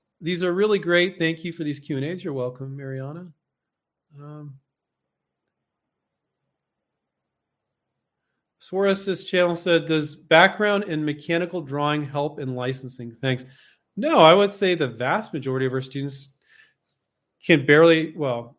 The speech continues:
I can barely draw a stick figure, but can't, are not capable in mechanical drawing. I wouldn't say it's necessary. I don't think most of our students do mechanical drawings,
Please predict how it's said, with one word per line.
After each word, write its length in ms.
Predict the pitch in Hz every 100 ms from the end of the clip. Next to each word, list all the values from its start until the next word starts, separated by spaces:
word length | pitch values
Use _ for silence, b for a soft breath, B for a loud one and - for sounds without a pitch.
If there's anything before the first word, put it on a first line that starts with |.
| _
I 140 | 160 233
can 180 | 185 135
barely 260 | 131 127
draw 220 | 127 127
a 60 | 123
stick 280 | - 123 120
figure, 440 | 127 120 123 131 b b b
but 340 | 170 160 165 - -
can't, 540 | - 233 247 151 131
are 160 | 175 143
not 240 | 147 214
capable 580 | - 147 139 131 131 127
in 80 | 120
mechanical 540 | 120 - 135 139 139
drawing. 380 | 135 123 127 131 b b b -
I 80 | 180
wouldn't 240 | 330 269
say 180 | - 151
it's 200 | 143 -
necessary. 580 | 135 135 - - 180 233
I 100 | 214
don't 180 | 202 202
think 180 | 196
most 260 | 180 175 180
of 80 | 208
our 100 | 196
students 340 | 196 190 196
do 240 | 143 143 277
mechanical 560 | 233 - 135 120 123
drawings, 520 | 113 120 120 123 120